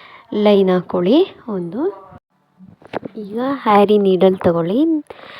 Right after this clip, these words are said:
ಹ್ಯಾರಿ ನೀಡಲ್ಗೆ ಈ ಥರ ವೈಟ್ ಥ್ರೆಡನ್ನು ಸುತ್ಕೋಬೇಕು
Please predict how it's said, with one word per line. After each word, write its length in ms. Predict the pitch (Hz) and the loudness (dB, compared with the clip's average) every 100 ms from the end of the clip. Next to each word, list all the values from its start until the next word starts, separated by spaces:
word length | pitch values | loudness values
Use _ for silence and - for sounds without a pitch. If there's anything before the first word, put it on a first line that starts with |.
| - | -16
ಹ್ಯಾರಿ 400 | - 220 226 240 | 0 4 4 6
ನೀಡಲ್ಗೆ 680 | 233 220 190 196 208 285 247 | 4 4 4 4 4 4 4
ಈ 40 | |
ಥರ 180 | 214 214 | 4 4
ವೈಟ್ 580 | 269 214 190 196 233 - 240 | 4 4 4 4 2 0 0
ಥ್ರೆಡನ್ನು 640 | 220 196 185 180 180 302 | 4 4 2 0 2 0
ಸುತ್ಕೋಬೇಕು 840 | - 254 - - 190 180 - - | 0 -4 -4 -4 -2 -2 -4 -10